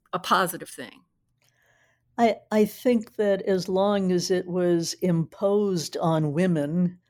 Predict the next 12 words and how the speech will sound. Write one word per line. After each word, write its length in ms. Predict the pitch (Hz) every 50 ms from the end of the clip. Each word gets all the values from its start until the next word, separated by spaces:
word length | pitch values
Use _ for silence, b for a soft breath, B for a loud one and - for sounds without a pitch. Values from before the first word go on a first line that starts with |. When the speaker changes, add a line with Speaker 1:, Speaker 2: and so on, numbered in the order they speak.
| b b b b b b b b b b b b b b _ _ _ _ _ _ _ _ -
Speaker 2:
it 140 | 185 190 -
was 220 | 190 175 160 143
very 320 | - - 196 185 190 190
difficult 640 | 185 - 180 180 180 - 175 - 180 160 165 165 165 -
to 120 | - 175
meet 300 | 156 156 170 180 175 -
the 220 | - 175 160 -
ideal. 880 | - 160 151 151 151 143 - 185 151 147 143 143 147 175 196 208 - - _ -
And 400 | 175 165 165 165 165 170 165 156
for 460 | - - - - 175 175 175 170 165
women, 640 | 170 170 240 294 320 220 160 165 170 170 180 175 180
it, 340 | 175 175 175 175 175 -